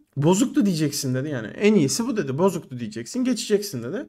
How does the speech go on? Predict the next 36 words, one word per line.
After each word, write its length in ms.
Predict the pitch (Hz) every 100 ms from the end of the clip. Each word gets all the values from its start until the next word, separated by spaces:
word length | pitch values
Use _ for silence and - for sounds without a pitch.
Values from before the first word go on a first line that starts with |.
| 175
"Ben 160 | 196
de 40 | 185
sana 260 | 180 190
yardım 320 | 190 175 170
ederim," 340 | 170 165 156 123
dedi. 140 | 107
Yani 180 | 113 117
şahit 420 | - 139 131 131
yaparım, 460 | 131 139 131 120 -
şahitlik 500 | - 127 123 131 - _
olurum 400 | 127 127 123 107
dedi. 200 | 98 139 -
"Evet 260 | 127 123 127
hocam, 240 | 117 110
ben 160 | 120 120
gittiğimde 400 | 110 120 113 117
gördüm, 300 | 113 113 123
fotokopi 360 | 123 120 117
makinesi 440 | 113 113 117 117 127
lekeli 300 | 120 127 120
lekeli 300 | 113 120 110
çıkartıyordu. 540 | - 107 101 107 107
Bozuktu," 440 | 117 117 120 110 107
derim 280 | 104 107
dedi. 200 | 101 185 - 208
"İyi, 180 | 247
tamam," 340 | 262 269 285 285
dedim. 260 | 226 262
Bu 60 | 247
şekilde 380 | - 214 208 269
atlattık 460 | 269 226 214 175
abi. 280 | 131 101 - 120 _ -
Çıkışa 400 | - 208 262 269
denk 200 | 220 214
geldik 280 | 160 147
artık. 320 | 151 147 247